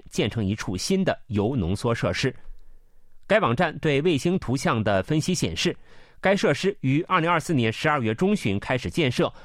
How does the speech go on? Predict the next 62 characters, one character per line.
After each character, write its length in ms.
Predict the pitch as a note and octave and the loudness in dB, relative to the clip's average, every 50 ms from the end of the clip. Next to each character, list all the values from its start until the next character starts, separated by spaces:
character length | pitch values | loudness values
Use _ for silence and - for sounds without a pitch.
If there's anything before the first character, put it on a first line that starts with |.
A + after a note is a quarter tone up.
| - - - | -20 -4 0
外 140 | G3 G3 | 0 2
部 120 | E3 B2 B2 | 2 0 0
工 180 | - G3 G#3+ | 0 0 0
程 260 | G#3 - C3+ F#2+ G#2 - - | 0 -2 -2 -2 -2 -4 -2
于 160 | B2 A2+ A#2+ | -2 0 0
二 160 | C#3 F3 E3 | 2 2 0
零 100 | C3 C3+ | 0 2
二 120 | D#3 F3 D#3 | 0 0 0
五 100 | G#2+ F#2 | 2 2
年 180 | F#2 F#2 G#2+ | 2 2 2
六 160 | D3+ G3+ F3 | 2 2 2
月 120 | C3 A2+ A2+ | 2 2 0
初 260 | - - F#3+ G3 - | 0 -2 -4 -4 -4
基 200 | - - - F#3+ | -6 -2 -2 -2
本 180 | D3+ - F2 D#2 | 0 -2 -2 -4
完 180 | D#2+ - D3 F#3+ | -4 -4 -2 -2
工。 160 | - B2+ C3 - - - - - _ - - - - - - - - - - - - | 0 -2 -2 -4 -8 -18 -20 -20 _ -20 -20 -20 -20 -20 -20 -20 -20 -20 -20 -10 -2
本 120 | - C3+ C#3+ | 0 2 2
月 80 | E3+ | 2
二 240 | G3 G#3 A3+ G3 E3+ | 2 4 2 2 2
日 160 | D3+ D3 C3 | 2 0 0
拍 220 | - - E3 D#3+ D#3+ | 0 0 -2 -2 0
摄 180 | - D#3+ B2 | 0 0 0
的 120 | G#2+ G#2 G#2+ | 0 0 0
最 120 | - E3 | 0 -2
新 160 | C3+ - E3 | 0 0 0
照 160 | E3 - - | 0 0 0
片 160 | - - D#3 D3 | 0 0 -2 0
证 200 | - F3+ B2 A2+ | 0 0 0 0
实， 280 | - - G#2 F#2+ A2+ - - - - - - | -2 -2 -2 -2 -2 -4 -10 -16 -18 -4 0
该 160 | - G3 G3+ | 2 2 2
设 180 | - A3 E3 C3 | 2 2 2 2
施 180 | - - F#3+ - | 2 0 -2 -2
已 160 | D#3 G#2+ F#2 | 0 -4 -4
基 180 | F2 - - C#3+ | -2 -2 -2 0
本 160 | B2 G#2+ F2+ | 0 0 -2
完 160 | E2+ E2 F#2+ | 0 -2 0
工， 180 | G#2 C#3 D#3 - - - - - - - - - - | 0 0 0 -2 -4 -12 -18 -20 -20 -20 -20 -20 -8
其 140 | - - D#3 | -2 0 2
中 160 | F3+ G3 G3+ | 2 2 2
包 180 | F#3+ G#3 G3+ G3+ | 4 4 2 2
括 260 | - F#3+ D3 - - - | 2 0 0 0 -2 -4
疑 180 | - B2+ D3 F#3+ | -2 -2 0 0
似 220 | - - F3+ B2+ - - | 0 0 -2 -2 -2 -2
备 180 | - G3+ D#3 B2+ | -2 -2 0 0
用 220 | C3+ C#3 G#2+ F#2 | 0 0 0 0
发 200 | - - D3+ D#3 | 0 0 -2 0
电 200 | D#3+ D3 A2 F#2+ | 0 -2 -4 -2
机 160 | - D3+ - | -2 -2 -2
房、 300 | - - G#2 E2+ F2+ A2+ C3 - - - | -2 -2 -2 -2 -2 -4 -4 -8 -14 -14
行 320 | - - - A#2 C#3 F#3+ | -6 -2 0 0 0 0
政 220 | - G#3 C3+ G2 G2 | 0 0 -2 -2 -2
办 200 | - - A2 G2 | -4 -4 -4 -2
公 200 | - E3 F3 E3+ | 0 0 0 2
楼 200 | B2 F2 F#2+ B2 - | 2 0 0 -2 -4
和 260 | - - - G#2+ G2+ | -8 -6 -4 -2 -2
车 220 | - - - E3+ E3+ | -2 -2 0 0 0
辆 180 | F3 C3 E2+ E2 | 0 -2 -4 -6
停 180 | - - E2+ | -6 -6 -6
放 160 | F2 - F#2 E2+ | -4 -4 -4 -4
区 180 | - - C3+ A#2 | -2 -2 -2 -2
等。 140 | G#2+ F#2+ | -2 -4